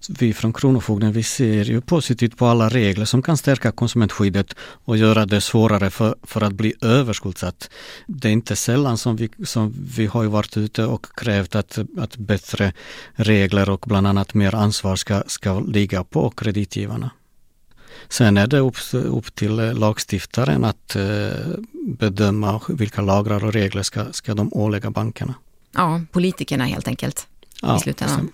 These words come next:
Speaker 2: Ja. Branschföreningen för onlinespel tycker att förslagen från utredaren Marcus Isgren är bra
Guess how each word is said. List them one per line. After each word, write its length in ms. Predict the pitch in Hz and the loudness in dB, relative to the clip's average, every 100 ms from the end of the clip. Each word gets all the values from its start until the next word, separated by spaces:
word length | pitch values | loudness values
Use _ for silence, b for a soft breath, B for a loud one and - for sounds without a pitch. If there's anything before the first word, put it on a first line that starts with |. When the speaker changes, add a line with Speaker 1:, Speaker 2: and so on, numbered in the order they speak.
| - | -4
Speaker 2:
Ja. 280 | 160 147 160 - _ _ B B B B B | -2 -2 -6 -14 _ _ B B B B B
Branschföreningen 1300 | - 180 175 165 - 160 156 - 180 175 170 170 165 | -2 0 2 2 0 0 -2 -2 0 0 0 0 -2
för 480 | - 165 160 - - | -2 0 0 -2 0
onlinespel 520 | 185 202 196 262 226 | 2 2 2 0 0
tycker 280 | 180 - 147 | -2 -2 -2
att 200 | - - | -4 -6
förslagen 500 | 156 160 143 147 139 | -2 0 2 0 0
från 360 | 147 139 131 | 0 0 0
utredaren 600 | 139 - - 127 135 135 | -2 -2 -2 0 0 0
Marcus 320 | 131 131 - 113 | 0 -2 -4 -2
Isgren 340 | - 113 - | 0 -2 -2
är 200 | 139 139 | -2 -2
bra 440 | 156 220 160 196 | 0 0 2 0